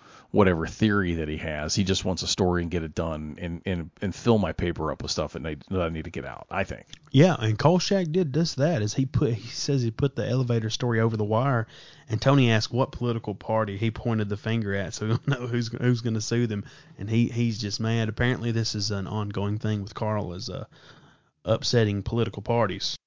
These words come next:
Speaker 2: Then the next scene we get is Kolchak welcoming Miss Emily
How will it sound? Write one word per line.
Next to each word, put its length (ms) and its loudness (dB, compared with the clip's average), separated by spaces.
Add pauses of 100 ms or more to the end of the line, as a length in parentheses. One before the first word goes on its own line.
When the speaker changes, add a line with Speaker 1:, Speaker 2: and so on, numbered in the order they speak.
(120)
Speaker 2:
Then 280 6
the 60 8
next 360 2
scene 280 -2
we 120 -4
get 280 -2
is 180 -4
Kolchak 680 0
welcoming 480 0
Miss 200 0
Emily 400 2